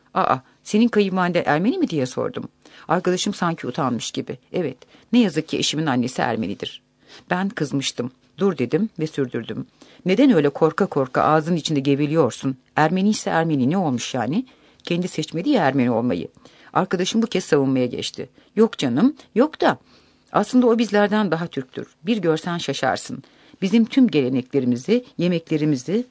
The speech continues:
sofra adabımızı bizden daha iyi bilir. Bir şey söyleyebilir miyim? Bana kalırsa sen gerçekten de utanıyorsun bu durumdan. Oysa tanıdığım kadarıyla o çok tatlı ve sıcak bir insan."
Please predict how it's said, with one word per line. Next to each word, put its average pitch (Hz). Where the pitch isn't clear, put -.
sofra 165
adabımızı 135
bizden 156
daha 135
iyi 113
bilir. 101
Bir 185
şey 220
söyleyebilir 156
miyim? 131
Bana 190
kalırsa 143
sen 156
gerçekten 165
de 165
utanıyorsun 131
bu 120
durumdan. 120
Oysa 202
tanıdığım 190
kadarıyla 143
o 170
çok -
tatlı 165
ve 175
sıcak 143
bir 117
insan." 123